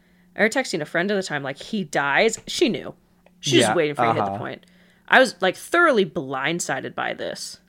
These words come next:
Speaker 1: I was devastated <laughs> because
Speaker 2: Uh-huh.
Speaker 1: I didn't know.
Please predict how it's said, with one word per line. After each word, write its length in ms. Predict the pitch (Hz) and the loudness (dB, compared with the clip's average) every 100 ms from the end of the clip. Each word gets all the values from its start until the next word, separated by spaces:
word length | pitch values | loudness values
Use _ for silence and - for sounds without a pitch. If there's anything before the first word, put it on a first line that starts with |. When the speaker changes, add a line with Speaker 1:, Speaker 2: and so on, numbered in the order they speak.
| _ _ _ _ _ _ _ _ _ _ _ _ - - | _ _ _ _ _ _ _ _ _ _ _ _ -20 -6
Speaker 1:
I 100 | - | 2
was 160 | 226 185 | 4 2
devastated 720 | 147 156 143 - - 135 202 | -2 -4 -4 -6 -8 -4 6
<laughs> 200 | - 427 539 - - - | 6 6 -2 -14 -18 -2
because 260 | - 233 196 | 0 2 2
Speaker 2:
Uh-huh. 80 | 190 | 4
Speaker 1:
I 80 | 247 | 6
didn't 460 | 190 160 190 - | 6 6 2 2
know. 180 | 147 | -2